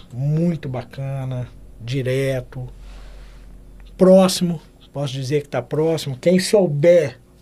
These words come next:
Marcão, entender tudo que nós conversamos aqui, de cada assunto,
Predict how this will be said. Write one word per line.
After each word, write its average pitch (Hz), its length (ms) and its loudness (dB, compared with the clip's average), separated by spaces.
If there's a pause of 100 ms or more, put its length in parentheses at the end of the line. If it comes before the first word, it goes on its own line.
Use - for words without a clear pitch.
(880)
Marcão, 127 440 -10 (220)
entender 143 640 0
tudo 185 340 0
que 185 100 -4
nós 170 220 0
conversamos 147 580 -2
aqui, 123 260 -10 (1200)
de 151 180 -6 (120)
cada 240 300 4
assunto, 156 580 -6